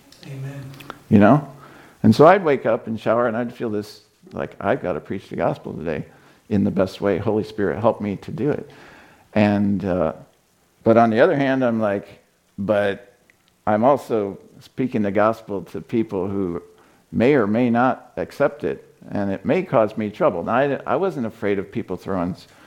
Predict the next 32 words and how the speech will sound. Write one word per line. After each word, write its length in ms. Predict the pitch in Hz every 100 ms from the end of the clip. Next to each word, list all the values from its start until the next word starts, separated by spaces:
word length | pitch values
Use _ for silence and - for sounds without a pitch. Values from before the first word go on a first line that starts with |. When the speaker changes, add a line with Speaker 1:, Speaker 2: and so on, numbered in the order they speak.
| - - -
Speaker 2:
stones 400 | - 120 113 107
at 160 | 101
me 280 | 101 101 104
or 280 | 87 90 -
even 300 | 120 117 101
putting 280 | 127 107 104
me 140 | 101
in 140 | 95 90
prison 360 | 120 110 104
or 120 | 92
whatever. 420 | 92 95 98 104 - - - -
Worst 260 | 120 120
that 80 | 113
could 140 | 113
happen 260 | 107 107 95
to 60 | 101
us 180 | 110 110
probably 300 | - 101 101
at 120 | 85
that 200 | 117 113
time 240 | 117 104
was 220 | 101 98
just 320 | - 95 - -
getting 260 | 95 92
sent 300 | - - 87
home 180 | 104 95
to 120 | 85
America 540 | 95 95 113 90 - - - - _
eventually. 420 | 82 78 - -
But, 320 | - - 85 - - - - - - _ _
um, 420 | 104 95 92 92 107 - _ _ _ _ _ _ _ _ _ _ - - _ -
but 280 | 113 98